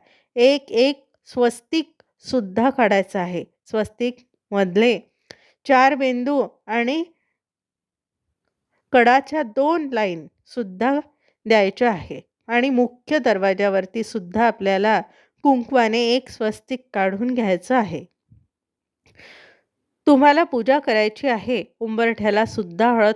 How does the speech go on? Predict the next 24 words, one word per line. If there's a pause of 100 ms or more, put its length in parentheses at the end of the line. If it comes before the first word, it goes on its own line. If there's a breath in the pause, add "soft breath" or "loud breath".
कुंकू,
अक्षदा
अर्पण
करून
तुम्हाला
उंबरठ्याची
देखील
पूजा
करून
घ्यायची
आहे. (460 loud breath)
त्यानंतर
तुम्हाला (100)
एक
कणकेचा
चौमुखी
दिवा
तयार
करायचा
आहे. (440 soft breath)
गव्हाचं (300)
कणिक (560)
मळायचं
आहे.